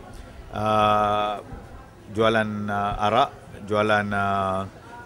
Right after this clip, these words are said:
rokok dan juga kenderaan-kenderaan. Uh, kita akan mengadakan terus perbincangan ini dan, uh, kerana kita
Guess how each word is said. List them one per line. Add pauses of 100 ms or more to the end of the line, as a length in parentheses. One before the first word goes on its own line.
rokok
dan
juga
kenderaan-kenderaan. (960)
Uh,
kita
akan
mengadakan
terus
perbincangan
ini (240)
dan,
uh,
kerana (400)
kita